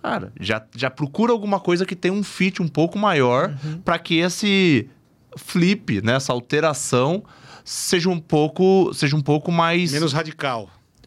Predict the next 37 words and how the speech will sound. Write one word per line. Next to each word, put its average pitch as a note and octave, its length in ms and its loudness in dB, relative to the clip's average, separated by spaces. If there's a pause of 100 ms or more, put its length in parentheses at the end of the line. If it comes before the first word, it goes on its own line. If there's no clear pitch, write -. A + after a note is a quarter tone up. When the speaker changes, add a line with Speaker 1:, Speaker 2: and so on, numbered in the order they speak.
(100)
Speaker 1:
É, C3 360 2
porque G2+ 400 -2 (160)
como E3 420 2
agência G#2+ 800 -2
tradicional, F#2+ 840 -2 (120)
você - 160 -2
já B2 140 0
tem C#3 240 -4
muito E3+ 480 0
background A2+ 680 -2
das F#2 220 -2
coisas. D#2+ 480 -2 (220)
Então A#2 240 -2
vai C3+ 80 0
ser D3+ 140 -4
fácil - 420 -6
você F3 140 -8
pegar C3 320 -2
a C#3 40 -2
parte C3+ 280 -4
estratégica C3 680 -4
e C#3 60 -4
estrutural B2+ 580 -2
da B2+ 140 -2
coisa. F#2 480 0 (240)
A C#3 60 -2
parte C3 320 -4
mais D#3+ 200 -2
difícil G3+ 460 -4
vai C3+ 180 2
ser - 480 -2
esse D3 300 -2
modelo D3+ 460 2
de F#3+ 100 -8
trabalho, D3+ 400 0
relação C#3+ 500 -2
especialista, F3 960 0